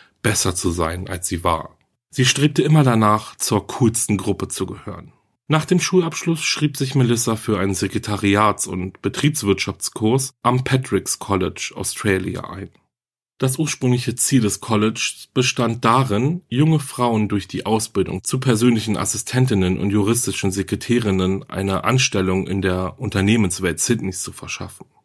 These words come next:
Melissa erwarb auf dem College nicht nur einen Sinn für Kleidung und für das Leben, das sie wollte,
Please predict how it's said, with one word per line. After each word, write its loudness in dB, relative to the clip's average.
Melissa 4
erwarb 2
auf -6
dem -2
College 0
nicht 0
nur 0
einen 0
Sinn 0
für -8
Kleidung 0
und -8
für -8
das -8
Leben, 2
das -6
sie -2
wollte, 0